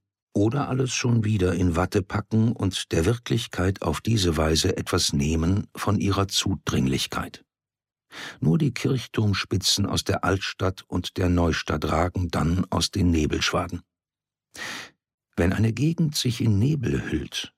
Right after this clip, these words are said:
so schreibt Friedrich, dann erscheint sie größer, erhabener, erhöht die Einbildungskraft und spannt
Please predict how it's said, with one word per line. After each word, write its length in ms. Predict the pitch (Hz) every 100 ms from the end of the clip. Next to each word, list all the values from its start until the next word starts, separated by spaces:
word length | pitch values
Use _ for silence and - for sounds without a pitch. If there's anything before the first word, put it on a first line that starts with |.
| _
so 180 | - -
schreibt 320 | 73 80 80
Friedrich, 420 | - 98 117 120 - - - - _ _
dann 160 | - 95
erscheint 460 | - 87 107 127 147
sie 260 | - 139
größer, 600 | - - 139 147 - - - _ _ _ -
erhabener, 720 | 80 73 139 - - - - - _ _ _ _ _ -
erhöht 440 | 71 127 143 -
die 140 | -
Einbildungskraft 1040 | - 117 117 98 98 92 - - 82 80 - _ _ -
und 340 | 87 90 - _ -
spannt 680 | - - 92 113 120 -